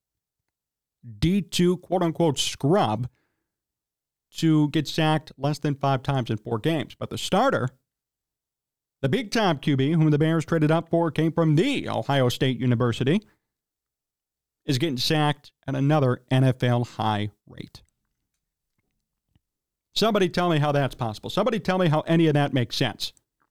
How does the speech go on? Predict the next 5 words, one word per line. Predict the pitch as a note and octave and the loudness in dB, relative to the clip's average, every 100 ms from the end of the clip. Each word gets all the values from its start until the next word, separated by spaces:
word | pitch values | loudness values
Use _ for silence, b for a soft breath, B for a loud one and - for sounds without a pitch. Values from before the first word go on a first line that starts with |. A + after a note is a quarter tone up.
| _ _ _ _ _ _ _ _ - | _ _ _ _ _ _ _ _ -8
You | A#2 | -4
can't. | - B2 G2+ - _ _ _ _ _ _ _ _ _ _ _ _ _ _ _ | -2 -2 -4 -14 _ _ _ _ _ _ _ _ _ _ _ _ _ _ _
You | E3 | -4
can't. | - B3+ D#4+ - - _ _ _ _ _ _ _ _ _ _ _ _ _ _ _ _ _ _ _ _ _ _ _ | 0 0 -2 -4 -14 _ _ _ _ _ _ _ _ _ _ _ _ _ _ _ _ _ _ _ _ _ _ _
So, | - G#3+ A3 A3 | -2 0 2 0